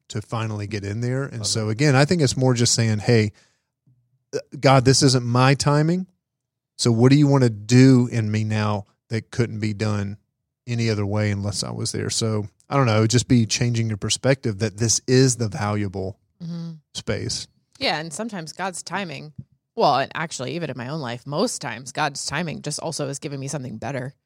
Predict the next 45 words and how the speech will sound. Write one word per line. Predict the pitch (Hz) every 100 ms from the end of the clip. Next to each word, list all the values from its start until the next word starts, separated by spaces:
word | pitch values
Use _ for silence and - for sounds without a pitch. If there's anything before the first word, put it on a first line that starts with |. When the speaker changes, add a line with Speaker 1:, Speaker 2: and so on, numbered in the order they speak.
| _ _ _
Speaker 3:
that | - 151
I | 151
Speaker 2:
Ah, | 170
Speaker 3:
wouldn't | 170 156
Speaker 2:
that's | 165 139
Speaker 3:
have, | 90
Speaker 2:
good. |
Speaker 3:
that | 160
I | 156
would | 151 151
have | 151 -
potentially | - 160 143 135
missed | 131 -
out | 135 143
on | 123
going | 139 135 131
more | 139 135
of |
an | 139
instant | 139 131 - 139
gratification | 139 139 - 147 139 147 139
or | 113 131
taking | 117 - 147 147
it | 139
into | 127 143
my | 131
own | 233 208
hands, | 202 180 160
or, | 143
you | 135 175
know |
what | 147
I |
mean? | 131 127 143 _ _ _ _ _ _ _ -
So | 147
I | 135
think | 156 135
that | - - - -
too, | 156 120 127 _
like, | 123 123
sometimes | - 139 135 131 120
Speaker 2:
Oh, |
I |
like | 87 139
that. | - 71